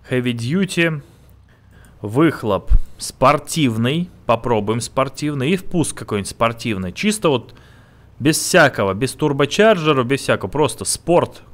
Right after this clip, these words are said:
впуск, в спорт выхлоп. А, спортивный масляный радиатор.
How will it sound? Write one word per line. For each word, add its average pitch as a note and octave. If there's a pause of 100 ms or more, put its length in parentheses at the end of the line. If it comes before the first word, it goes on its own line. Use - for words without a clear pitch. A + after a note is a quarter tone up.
(100)
впуск, -
в -
спорт C3
выхлоп. F3 (760)
А, A2 (540)
спортивный C#3
масляный A2+
радиатор. G#2